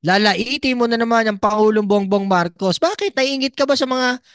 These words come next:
ina-achieve niya? Shoutout Tol Tapuan. Kaya supportahan niyo po yan si Tol Tapuan, ha? Ha?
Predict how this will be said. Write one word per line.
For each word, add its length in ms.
ina-achieve 600
niya? 400
Shoutout 320
Tol 240
Tapuan. 640
Kaya 160
supportahan 480
niyo 80
po 160
yan 160
si 80
Tol 160
Tapuan, 480
ha? 240
Ha? 180